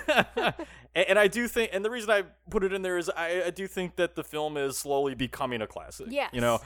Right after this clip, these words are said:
Speaker 1: a cult classic. It wasn't successful at the time that I know of, at least not in the way that you would consider a classic, you know, like Bride of Frankenstein or something. But, um, but it is definitely devol-,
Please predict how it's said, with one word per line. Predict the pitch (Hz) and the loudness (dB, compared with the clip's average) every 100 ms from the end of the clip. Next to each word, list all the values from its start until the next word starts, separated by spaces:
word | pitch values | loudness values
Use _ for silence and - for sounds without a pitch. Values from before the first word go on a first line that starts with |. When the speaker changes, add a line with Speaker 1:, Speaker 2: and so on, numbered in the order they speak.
| - | -2
Speaker 1:
a | - | 0
cult | - 294 - | 4 4 4
classic. | 180 123 120 151 156 156 | 2 4 2 0 -2 0
It | |
wasn't | 147 180 190 | 0 0 -4
successful | 196 233 190 - 120 | -2 0 0 0 -2
at | - | -2
the | |
time | - 107 107 113 | -4 -4 -2 -4
that | 110 | -2
I | 110 | -2
know | 156 202 101 | 2 2 4
of, | 98 110 - - _ - | -2 -4 -10 -20 _ -6
at | 135 | -2
least | 147 135 143 | 0 0 2
not | 127 117 | 2 2
in | |
the | 127 | 0
way | 120 120 | 2 2
that | 117 | 0
you | 123 | -6
would | 120 | -8
consider | 107 - 120 110 | -6 -4 -2 -2
a | 101 | -2
classic, | - 107 98 - 104 104 107 | -4 -4 -4 -4 -6 -8 -6
you | |
know, | 104 101 | -4 -2
like | 101 101 92 | -2 -4 -6
Bride | 104 107 | -6 -6
of | 95 | -6
Frankenstein | 117 104 101 101 92 | -6 -6 -8 -10 -10
or | 98 | -8
something. | 107 113 113 | -6 -6 -2
But, | 117 117 - - - - - | 0 0 -4 -14 -10 -10 -4
um, | 139 151 151 147 131 | 2 4 4 0 -2
but | 147 | 0
it | 147 139 | 0 -2
is | 151 147 | -4 0
definitely | 120 135 156 151 | 2 2 0 -2
devol-, | 131 113 117 120 | -2 2 2 2